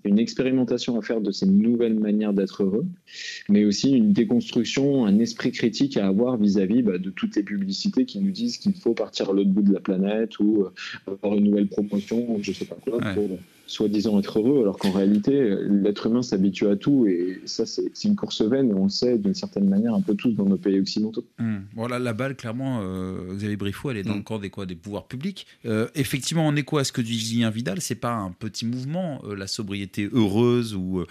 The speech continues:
Speaker 2: l'idée que la transition peut être heureuse, c'est la question qu'on pose ce soir. Il y a quatre-vingts pour cent des Français disent qu'ils pourraient être heureux dans un monde plus sobre.
Speaker 3: Oui, mais c'est une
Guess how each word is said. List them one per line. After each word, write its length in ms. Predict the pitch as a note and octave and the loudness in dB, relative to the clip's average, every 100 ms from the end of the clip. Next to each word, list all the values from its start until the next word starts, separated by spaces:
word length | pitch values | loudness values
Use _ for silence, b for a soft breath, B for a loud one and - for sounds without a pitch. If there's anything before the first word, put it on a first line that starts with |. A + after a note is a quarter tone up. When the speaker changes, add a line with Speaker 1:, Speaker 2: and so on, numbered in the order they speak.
| B G2+ | B -4
Speaker 2:
l'idée 240 | G2 A2+ | -2 -4
que 100 | A2+ | -4
la 60 | G2 | -10
transition 500 | - F#2+ F#2+ - G2+ | -8 -8 -8 -8 -8
peut 140 | F#2+ | -8
être 180 | F2+ G#2 | -8 -6
heureuse, 160 | G#2+ - | -8 -10
c'est 100 | - | -12
la 60 | F2+ | -10
question 260 | G2 G2+ | -8 -8
qu'on 140 | F#2+ F2+ | -8 -8
pose 180 | F#2+ | -6
ce 140 | - A2 | -6 -8
soir. 260 | - D3 B2 | -6 -6 -6
Il 40 | |
y 20 | |
a 40 | G2 | -8
quatre-vingts 300 | A2+ - A2 | -6 -4 -4
pour 120 | G2 | -4
cent 100 | A2+ | -4
des 80 | G2+ | -4
Français 240 | A2 D3+ | -4 -4
disent 240 | B2 A#2 - - B | -4 -6 -8 -16 B
qu'ils 160 | - G2 | -6 -4
pourraient 260 | - C3+ C#3+ | 0 0 0
être 260 | C#3+ - | 0 -2
heureux 140 | D3+ D3+ | -2 -4
dans 200 | B2 A2 | -6 -8
un 40 | |
monde 200 | G#2 G#2 | -10 -12
plus 140 | F#2+ G2+ | -12 -12
sobre. 340 | A2 G2+ E2+ B B B B B F#3 | -12 -12 -16 B B B B B 2
Speaker 3:
Oui, 120 | G3 | 2
mais 80 | A#2 | 2
c'est 180 | - C#3+ | 2 2
une 160 | C#3 | 0